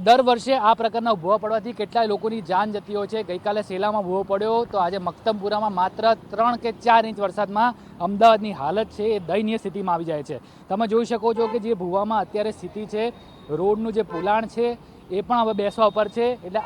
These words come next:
આગળની જમીન પણ હવે પોલી થઈ ગઈ છે અને માત્ર તંત્રએ એક બેરિકેડ મારી દીધું છે અને ખોદકામ ચાલુ કરી દીધું છે સંતોષ ખાતર. એટલે જો અમદાવાદ શહેરમાં ફરવું હોય તો તમારા જીવના જોખમે ફરજો. તંત્ર છે હવે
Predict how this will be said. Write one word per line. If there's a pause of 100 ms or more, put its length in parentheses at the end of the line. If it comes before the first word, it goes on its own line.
આગળની
જમીન
પણ
હવે (120)
પોલી
થઈ
ગઈ
છે (280)
અને (120)
માત્ર
તંત્રએ (340)
એક (140)
બેરિકેડ (100)
મારી
દીધું
છે
અને
ખોદકામ
ચાલુ
કરી
દીધું
છે
સંતોષ
ખાતર. (540)
એટલે (140)
જો (120)
અમદાવાદ
શહેરમાં
ફરવું
હોય
તો
તમારા
જીવના
જોખમે
ફરજો. (580)
તંત્ર (140)
છે (140)
હવે